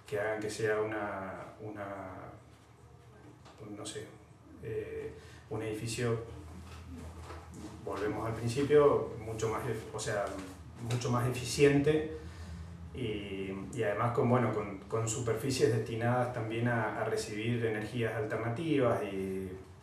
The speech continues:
y es-, y para las áreas comunes o en sí para los,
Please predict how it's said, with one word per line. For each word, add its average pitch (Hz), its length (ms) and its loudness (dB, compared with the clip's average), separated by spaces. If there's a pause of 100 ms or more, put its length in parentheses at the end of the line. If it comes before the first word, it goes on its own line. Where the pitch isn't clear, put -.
(640)
y 104 160 -8
es-, 104 160 -4 (180)
y 110 180 -6 (300)
para 101 240 -2
las 101 180 -6
áreas 107 220 0
comunes 135 540 6
o 95 140 0
en 95 140 -4
sí 127 220 -2
para 107 320 2
los, 95 160 -4